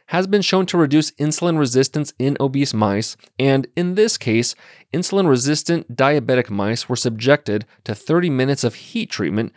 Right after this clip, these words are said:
three times a week for twelve weeks. The results were a thirty-one percent decrease in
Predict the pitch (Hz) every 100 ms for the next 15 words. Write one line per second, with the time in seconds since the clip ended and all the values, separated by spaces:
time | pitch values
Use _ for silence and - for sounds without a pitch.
0 | _ _ - 160 170 175 175 143 120 117
1 | 123 - _ _ - 143 - 101 104 104
2 | 123 127 - - - _ _ _ _ _
3 | _ _ _ _ _ _ 170 156 175 170
4 | - - - _ 135 151 139 120 - 165
5 | 175 196 170 175 175 170 180 - 147 147
6 | 110 123 135 135 113 107 104 - _ 135